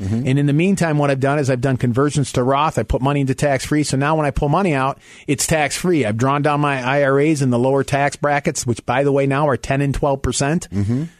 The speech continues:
Speaker 2: And so now by the time I'm seventy, I've got a higher social, guaranteed Social Security throughout my lifetime and my spouse's. I've lowered my minimum distributions and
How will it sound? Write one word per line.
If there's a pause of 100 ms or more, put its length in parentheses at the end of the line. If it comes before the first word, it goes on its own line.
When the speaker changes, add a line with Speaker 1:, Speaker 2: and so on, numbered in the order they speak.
(340)
Speaker 2:
And
so (100)
now
by
the
time
I'm
seventy, (640)
I've
got
a
higher (220)
social,
guaranteed
Social
Security
throughout
my
lifetime
and
my
spouse's. (300)
I've
lowered
my
minimum
distributions (320)
and